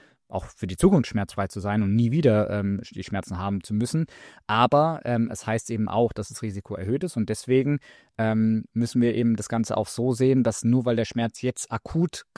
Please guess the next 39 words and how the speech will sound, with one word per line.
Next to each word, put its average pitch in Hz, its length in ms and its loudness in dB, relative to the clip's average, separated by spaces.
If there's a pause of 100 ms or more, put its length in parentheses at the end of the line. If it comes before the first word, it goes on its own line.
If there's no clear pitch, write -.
(240)
bei 104 100 0
der 104 380 2
aktuellen 120 580 2
Belastungslage, 120 880 2
also 104 180 -2
so 98 120 -4
viel 110 240 -2
wie 104 160 -2
wir 104 240 -2
die 104 100 -8
Sehne 104 220 -2
gerade 101 180 -6
belasten, 104 400 -4
weg 143 160 2
ist, 143 240 0 (320)
dass - 180 -6
es 107 140 -2
nicht 135 180 2
heißt, 117 440 2
dass 110 200 -4
diese 107 260 -6
Problematik 113 720 0
nicht - 220 -2
mehr 98 80 -4
da 87 240 -6
ist. - 140 -12
Und 92 120 -4
dafür 110 220 0
nehmen 113 200 4
wir 107 100 2
ja 107 160 0
gerne 104 260 -2
dieses 98 320 -8
Eisbergmodell, 135 680 0
oder - 160 -8
ich - 100 -6
nehme 135 160 4
das - 120 -4
gerne, 127 320 4